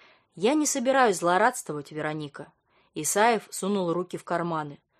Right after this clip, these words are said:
«Мог бы, но не буду. А приехал я, чтобы успокоить твою маму. Не пробовала в кои-то веки подумать о ком-то, кроме себя.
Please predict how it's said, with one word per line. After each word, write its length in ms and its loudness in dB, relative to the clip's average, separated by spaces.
«Мог 300 2
бы, 120 -2
но 140 -2
не 140 0
буду. 420 -8
А 100 -4
приехал 540 4
я, 180 0
чтобы 280 -4
успокоить 540 0
твою 240 4
маму. 480 -2
Не 140 0
пробовала 520 4
в 80 -12
кои-то 360 4
веки 260 0
подумать 460 -2
о 80 -2
ком-то, 320 0
кроме 280 -4
себя. 440 -4